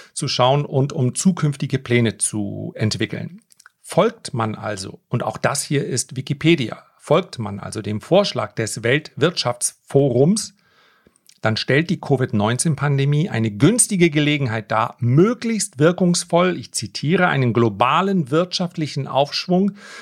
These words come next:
und die zukünftige Richtung der weltweiten Beziehungen, Volkswirtschaften und Prioritäten zu gestalten." Größer geht's ja kaum.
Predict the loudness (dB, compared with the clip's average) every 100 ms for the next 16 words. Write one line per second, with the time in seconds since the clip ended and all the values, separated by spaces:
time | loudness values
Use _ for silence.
0 | -2 0 2 0 -2 0 0 0 0 0
1 | 0 0 2 2 0 0 2 4 4 2
2 | 0 0 0 2 0 -2 -2 -2 0 2
3 | 2 0 -4 -12 -20 -20 _ -4 2 2
4 | 0 -2 -2 0 -2 -2 -8 4 6 6
5 | 2 -6 -2 0 0 -2 -2 -2 -4 -6
6 | -8 -8 -8 -8 -10 -14 _ _ _ _
7 | -2 0 0 -4 -6 -8 -10 -8 -8 -8